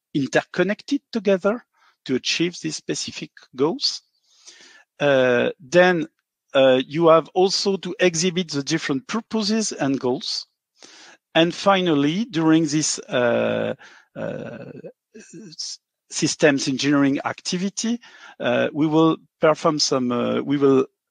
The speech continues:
uh, analyze and find new properties or new, uh,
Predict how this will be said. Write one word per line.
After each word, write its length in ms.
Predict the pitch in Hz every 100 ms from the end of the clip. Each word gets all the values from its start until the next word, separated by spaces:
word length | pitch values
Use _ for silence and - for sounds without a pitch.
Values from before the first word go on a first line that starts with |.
| -
uh, 240 | 120 117 -
analyze 560 | 156 156 131 143 190 180
and 260 | 151 151
find 460 | - 170 156 143 143
new 260 | 170 190 - _ _
properties 720 | 208 202 202 - 214 247 220 - - - -
or 120 | 123
new, 500 | 131 135 135 131 127
uh, 340 | 120 117 110